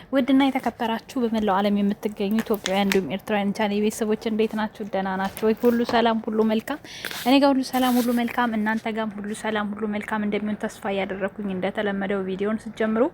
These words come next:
ላይክ እና ሼር፣ ሰብስክራይብ በማድረግ ሰብስክራይብ ስታደርጉ የደውል ምልክቷን በመጫን ቤተሰብ ትሆኑ ዘንድ በአክብሮት እየጋበዝኩ የተለመደ ሀሳብ አስተያየታችሁን በኮሜንት እንድትሰጡኝ እያልኩኝ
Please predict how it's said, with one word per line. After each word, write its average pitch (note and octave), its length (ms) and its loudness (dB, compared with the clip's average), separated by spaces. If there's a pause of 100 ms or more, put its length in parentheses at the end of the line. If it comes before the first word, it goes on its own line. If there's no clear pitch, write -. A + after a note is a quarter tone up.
(440)
ላይክ B3+ 240 2
እና C4+ 200 4
ሼር፣ C4+ 180 -2
ሰብስክራይብ A3 500 -6
በማድረግ G3 360 -6
ሰብስክራይብ G3+ 440 -8
ስታደርጉ G3+ 400 -4
የደውል G#3 440 0
ምልክቷን A3+ 480 -4
በመጫን G#3+ 500 -6
ቤተሰብ G#3+ 440 -8
ትሆኑ A3 260 -4
ዘንድ G#3+ 320 -4
በአክብሮት F#3+ 560 -6
እየጋበዝኩ G3 680 -6
የተለመደ A3 460 -2
ሀሳብ G#3 240 -4
አስተያየታችሁን G#3+ 540 -4
በኮሜንት A#3 460 0
እንድትሰጡኝ G#3 680 -8
እያልኩኝ G3 400 -4